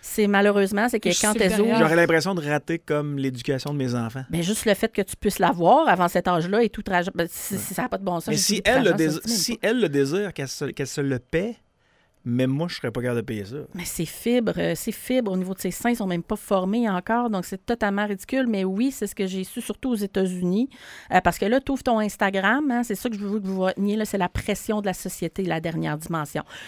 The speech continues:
Speaker 1: T'ouvres ton Instagram, puis là, tu vois, euh, bon, euh, Kim Kardashian et compagnie. Toute la journée. Fait que c'est bien clair que tu veux correspondre à ça, parce que pour toi, c'est ton standard
Speaker 2: C'est
Speaker 1: de
Speaker 2: ça, la
Speaker 1: beauté.
Speaker 2: femme.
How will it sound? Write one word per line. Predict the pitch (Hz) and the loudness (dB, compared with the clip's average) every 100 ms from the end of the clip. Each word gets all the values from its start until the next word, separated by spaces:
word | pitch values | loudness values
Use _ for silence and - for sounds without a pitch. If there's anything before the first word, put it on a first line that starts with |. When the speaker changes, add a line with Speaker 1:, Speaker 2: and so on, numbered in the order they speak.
| - | -6
Speaker 1:
T'ouvres | - 277 302 | 0 0 2
ton | 262 240 | 0 0
Instagram, | 233 226 - 202 190 208 233 269 269 | 0 -2 0 0 0 0 2 0 -2
puis | 208 | -2
là, | 208 214 | 0 0
tu | - | -2
vois, | 196 190 190 196 208 | -8 0 2 4 4
euh, | 185 175 175 170 | 4 2 0 0
bon, | 165 180 190 180 | -2 -2 -2 -6
euh, | 170 170 170 170 - | -10 -8 -8 -10 -6
Kim | 190 | -4
Kardashian | 180 180 180 180 196 | -2 -2 -2 -4 -4
et | |
compagnie. | 180 175 165 185 269 330 - - - _ - | -4 -2 -2 0 0 -2 -10 -20 -20 _ -4
Toute | 302 285 | -2 2
la | 226 | 2
journée. | 208 220 214 247 240 - _ | 2 0 0 0 -2 -6 _
Fait | - 190 | -10 -8
que | |
c'est | - 226 | -2 2
bien | 208 208 | 2 2
clair | 196 202 233 240 | 2 2 2 2
que | 202 | -4
tu | - 185 | -6 -6
veux | 180 196 214 - - | -2 -2 -2 -8 2
correspondre | 226 202 185 214 214 | 4 4 0 -2 0
à | 185 | 0
ça, | - | -2
parce | 247 262 | -2 0
que | 208 | -2
pour | 208 - | -2 -4
toi, | 208 214 | 0 2
c'est | - - - 262 | 0 -4 -4 -2
ton | 214 202 | -2 -4
standard | - 196 196 214 | -4 -2 0 0
Speaker 2:
C'est | 214 | 2
Speaker 1:
de | |
Speaker 2:
ça, | 269 | 2
la | 254 | 2
Speaker 1:
beauté. | 226 | 0
Speaker 2:
femme. | 202 | -4